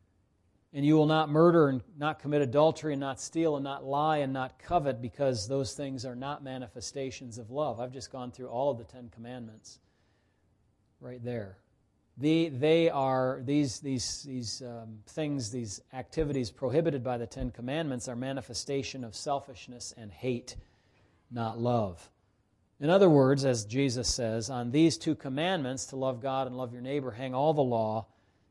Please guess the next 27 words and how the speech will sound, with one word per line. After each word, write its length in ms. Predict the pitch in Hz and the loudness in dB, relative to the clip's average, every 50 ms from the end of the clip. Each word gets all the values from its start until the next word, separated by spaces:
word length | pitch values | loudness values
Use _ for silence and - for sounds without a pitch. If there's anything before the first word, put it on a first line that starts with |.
| _ _ 143 | _ _ -6
and 160 | 123 120 117 | -4 -4 -4
the 60 | 110 | -4
prophets." 680 | - - 135 135 131 104 104 - 101 92 - - - | -6 -6 -4 -2 -2 -2 -4 -6 -16 -14 -14 -14 -12
At 140 | 143 - 139 | -10 -4 2
least 280 | 143 156 151 - - - | 4 4 4 2 0 -2
we've 160 | 135 123 104 | -4 -4 -4
shown 380 | - - - 151 143 139 135 | -4 -6 -4 -2 -2 -2 -2
that 220 | 127 123 117 - - _ _ _ _ _ _ _ _ | -2 -2 -4 -4 -6 _ _ _ _ _ _ _ _
upon 380 | - - - - 156 147 147 139 | -20 -18 -6 -4 -2 -2 0 0
them 240 | 135 127 120 117 104 | 0 -2 -2 -4 -8
hangs 640 | 85 110 143 147 143 139 135 127 117 - - - - _ _ _ _ _ - | -10 -8 -6 -4 -4 -4 -4 -6 -6 -6 -6 -8 -10 _ _ _ _ _ -16
the 80 | 117 | -6
Ten 300 | - - - 147 135 131 | 6 10 12 12 10 8
Commandments, 760 | - - 117 113 135 160 180 175 147 123 120 123 131 - - - | -4 -8 -8 -4 0 0 2 2 2 2 0 -2 -4 -6 -10 -10
and 160 | - 127 123 | -10 -12 -12
upon 300 | 113 - 147 147 139 135 | -10 -6 -4 -4 -4 -4
the 80 | 123 | -6
Ten 260 | - - - 143 139 123 | -4 0 0 0 0 -2
Commandments 640 | - 120 110 120 143 160 165 147 127 120 120 110 | -8 -12 -8 -6 -4 -2 -2 -2 -2 -4 -4 -8
hangs 400 | - - 135 139 135 131 127 107 | -10 -10 -8 -8 -6 -6 -8 -8
all 240 | 120 127 131 135 135 | -4 -2 0 0 -2
the 100 | 123 120 | -2 -4
rest 580 | 110 117 127 135 127 120 - - - - - - _ _ _ _ _ _ _ _ _ _ _ _ _ _ - | -6 -4 -2 -2 -2 -2 -4 -8 -14 -14 -16 -20 _ _ _ _ _ _ _ _ _ _ _ _ _ _ -8
of 320 | 123 117 110 101 98 104 | -6 -6 -6 -6 -6 -8
the 260 | 117 113 110 110 104 - _ _ _ _ _ _ _ _ | -6 -6 -6 -8 -10 -12 _ _ _ _ _ _ _ _
law 460 | 120 117 120 120 120 113 110 107 113 - _ - | -14 -10 -6 -4 -2 -2 -2 -4 -6 -8 _ -16
in 340 | 120 117 113 113 110 110 | -14 -12 -10 -10 -10 -12